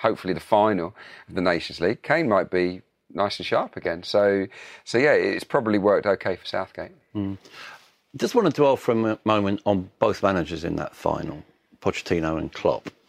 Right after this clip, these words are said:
Speaker 2: Um, I thought the respect between them, and actually, funnily enough, the re-, respect between both sets of fans was fantastic. Are they the two exemplars in the Premier League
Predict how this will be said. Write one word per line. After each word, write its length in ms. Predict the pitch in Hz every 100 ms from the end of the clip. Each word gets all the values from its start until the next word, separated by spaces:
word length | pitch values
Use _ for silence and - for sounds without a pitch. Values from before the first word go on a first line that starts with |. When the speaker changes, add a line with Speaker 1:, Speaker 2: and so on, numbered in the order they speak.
| _ -
Speaker 2:
Um, 500 | 87 87 87 90 87 _ _ _ _ _ _
I 60 | -
thought 340 | - 165 147
the 80 | 107
respect 380 | 101 - - -
between 320 | - 92 85
them, 220 | 80 78 -
and 240 | 117 127 120
actually, 300 | 127 - 98
funnily 220 | 95 85
enough, 140 | 76
the 100 | -
re-, 120 | 85 85
respect 320 | 98 - -
between 240 | - - 87
both 160 | 87
sets 200 | - -
of 60 | -
fans 360 | - 104 80 -
was 120 | -
fantastic. 680 | - 90 - 90 - - - - - - - - - - - _ -
Are 260 | 139 175
they 220 | 170 151
the 120 | 123 113
two 360 | - 131 113 110
exemplars 1120 | 110 101 110 110 - 82 73 67 73 - - _ _
in 80 | 92
the 60 | 85
Premier 320 | 101 87 82
League 280 | 76 80